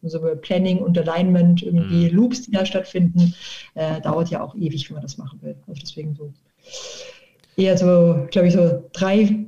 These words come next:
Speaker 1: bis fünf ist, äh, noch machbar. Und, äh, alles drüber ist schon, kann schon echt kompliziert werden.
Speaker 2: Und haben einige, ähm, von den Interviewpartnerinnen und Interviewpartnern dann auch das bis auf die Teamebene oder auf, pardon, pardon, auf die persönliche Ebene,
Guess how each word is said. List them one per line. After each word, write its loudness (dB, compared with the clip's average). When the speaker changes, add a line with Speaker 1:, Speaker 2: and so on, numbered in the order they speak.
Speaker 1:
bis 0
fünf -2
ist, -2
äh, 0
noch -2
machbar. -2
Und, 2
äh, 0
alles -4
drüber -2
ist -6
schon, -6
kann -4
schon -8
echt -4
kompliziert -10
werden. -4
Speaker 2:
Und -8
haben -6
einige, -6
ähm, -12
von -12
den -12
Interviewpartnerinnen -10
und -14
Interviewpartnern -12
dann -12
auch -12
das -16
bis -18
auf -20
die -14
Teamebene -10
oder -8
auf, -12
pardon, -16
pardon, -14
auf -20
die -18
persönliche -8
Ebene, -8